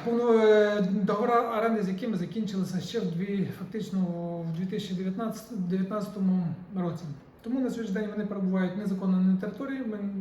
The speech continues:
з цього приводу не-, неодноразово до них зверталися в частині того, що їхні договори оренди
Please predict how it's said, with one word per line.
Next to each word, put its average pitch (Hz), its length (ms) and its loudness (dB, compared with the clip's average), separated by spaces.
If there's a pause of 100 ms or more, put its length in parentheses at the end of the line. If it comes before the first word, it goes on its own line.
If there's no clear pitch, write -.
з - 40 -12
цього 196 180 -6
приводу 185 340 -2
не-, 202 200 -4
неодноразово 190 800 -2
до 170 100 -4
них 170 220 -4
зверталися 190 500 -6
в 190 40 -6
частині 202 340 -8
того, 190 300 -2
що - 160 -8
їхні 185 480 0 (560)
договори 202 400 0
оренди 190 380 0